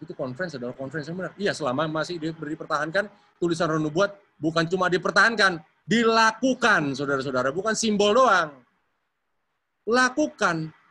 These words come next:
Pendeta-pendeta, pemimpin-pemimpin dari G C sampai di conference lokal, sampai di jemaat harus diingatkan, "Hei pendeta, kembali kepada tulisan-tulisan roh nubuat." Dan Alkitab, karena inilah dua saksi kita.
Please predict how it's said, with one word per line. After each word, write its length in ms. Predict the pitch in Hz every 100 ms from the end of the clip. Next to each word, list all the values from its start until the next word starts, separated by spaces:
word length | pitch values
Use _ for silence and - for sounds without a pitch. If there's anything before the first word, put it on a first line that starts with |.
| _ _
Pendeta-pendeta, 840 | 226 208 202 208 208 214 247 247 220
pemimpin-pemimpin 1120 | 214 202 196 190 175 180 214 269 233 208 190 196 - _
dari 320 | 180 175 185
G 240 | 160 233 208
C 160 | 208
sampai 320 | 214 214 214
di 80 | 196
conference 400 | 190 208 196 196
lokal, 320 | 202 196 185
sampai 400 | 185 240 226 214
di 80 | 190
jemaat 240 | 196 196 185
harus 240 | 196 196
diingatkan, 560 | 196 196 190 185 165 135
"Hei 160 | 185
pendeta, 420 | 220 175 185 226 240 _ _
kembali 560 | - 151 151 156 185 185
kepada 320 | 180 160 156
tulisan-tulisan 800 | 151 151 156 156 143 147 139 135
roh 80 | 131
nubuat." 400 | 127 123 123 110 _ _ _ _ _ _
Dan 320 | 123 170 202
Alkitab, 480 | 170 170 170 175 160
karena 240 | 160 160
inilah 380 | 190 190 190 165
dua 240 | 156 156
saksi 240 | 147 151 156
kita. 320 | 165 160 127